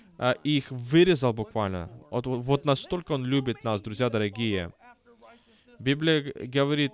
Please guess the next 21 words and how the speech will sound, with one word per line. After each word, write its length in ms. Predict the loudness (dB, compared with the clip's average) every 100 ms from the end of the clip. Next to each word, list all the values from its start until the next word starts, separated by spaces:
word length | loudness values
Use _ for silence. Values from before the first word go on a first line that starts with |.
| -6
«Слушайте 880 | -12 -10 -2 2 2 2 -2 -2 -4
меня 400 | -2 0 2 2 0
и 160 | -4
Слова 500 | -4 -2 0 2 2
Божьего. 800 | 0 0 2 2 0 -2 -2 -4 -12 -20 -20 -20 -20 _ -6
Посмотрите 1000 | -4 0 -2 0 2 2 2 2 2 0 -10 -20 -20 -14
на, 220 | -6 -4
а, 200 | 2 2
то 340 | 0 _ 0 2
место, 300 | 0 0 -4
откуда 300 | -2 -2 0
вы 200 | 0 -2
вышли». 760 | -2 0 0 0 -4 -6 -8 -14 _ _ _ _ -20 -14
Вопрос 260 | -6 -4 -2
в 40 |
том, 120 | -2 -2
друзья, 400 | -2 0 -2 -4 _ -20 -20 -20 -12
кто 180 | -2 0
ко-, 260 | 2 -2
сто-, 240 | -6 -8 -6
сто-, 320 | -2 -2